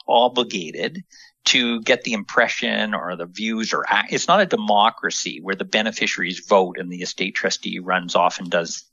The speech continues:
their bidding. It's the reverse. The estate trustee has the authority and duty to the administer the estate in the best interest of the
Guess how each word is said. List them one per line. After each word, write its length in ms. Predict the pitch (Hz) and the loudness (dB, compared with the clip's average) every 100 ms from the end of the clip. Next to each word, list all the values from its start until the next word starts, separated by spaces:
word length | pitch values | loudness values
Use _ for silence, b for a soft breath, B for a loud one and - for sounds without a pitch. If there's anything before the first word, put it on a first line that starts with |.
| - | -4
their 160 | 85 | -4
bidding. 400 | - 143 - 80 _ _ _ _ | 0 0 0 -4 _ _ _ _
It's 180 | - - | -16 -6
the 100 | 101 | 2
reverse. 640 | 110 151 208 78 - - _ | 4 6 6 6 0 -8 _
The 100 | 104 | -6
estate 280 | 101 - - | -2 0 0
trustee 520 | - - - 104 101 | 0 -2 -2 -6 -6
has 200 | - 95 | -6 -6
the 140 | - 90 | -4 -4
authority 640 | - 131 117 117 120 - | -2 2 4 4 0 -4
and 240 | 101 87 87 | -8 -10 -4
duty 580 | 120 143 113 104 160 B B B _ - | -2 0 -2 -2 -6 B B B _ 0
to 160 | 120 | 0
the 160 | 107 110 | 2 0
administer 540 | 107 117 160 - 127 | 0 2 2 4 2
the 160 | 110 95 | 0 -2
estate 420 | - - 98 - - | 0 0 -2 -6 -4
in 100 | 113 | -2
the 60 | 98 | -2
best 400 | - 120 - 123 | 2 0 2 -2
interest 440 | 117 - 107 - | -4 -2 -4 -4
of 120 | - | -8
the 260 | - 95 | -10 -10